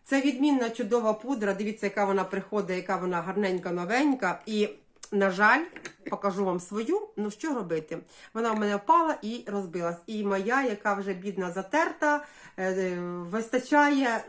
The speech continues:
на, ну, шість-сім місяців. Це такого, легенько, без, без проблем. Це, е, е, пудра.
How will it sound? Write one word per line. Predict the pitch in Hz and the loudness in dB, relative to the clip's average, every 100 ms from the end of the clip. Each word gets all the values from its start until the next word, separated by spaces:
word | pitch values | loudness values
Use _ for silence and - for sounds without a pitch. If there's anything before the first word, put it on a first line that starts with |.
| 170 | -2
на, | 214 262 262 262 247 - - - _ - | 0 4 4 4 0 -10 -20 -20 _ -16
ну, | - 262 262 214 202 | -4 -2 0 0 -2
шість-сім | - 339 349 - 330 330 302 | -2 0 2 0 2 8 10
місяців. | 330 403 349 - 269 220 | 10 10 6 0 0 2
Це | 294 | 0
такого, | 294 302 302 247 196 | 0 0 2 4 4
легенько, | 214 302 320 294 190 175 185 180 180 180 | 4 4 4 4 2 0 -4 -4 -6 0
без, | 254 311 - | 2 2 0
без | 202 233 269 | -2 -2 -2
проблем. | 269 254 220 196 185 - - | -2 -2 0 -2 -2 -10 -16
Це, | - 302 320 269 208 | 0 2 4 2 0
е, | 190 185 185 185 180 175 - - | 0 0 0 -2 -4 -6 -8 -6
е, | 208 196 196 190 - 196 180 170 - - 185 - - | -2 -2 -4 -12 -12 -10 -8 -10 -12 -14 -16 -16 -4
пудра. | 311 240 208 175 | -2 2 0 0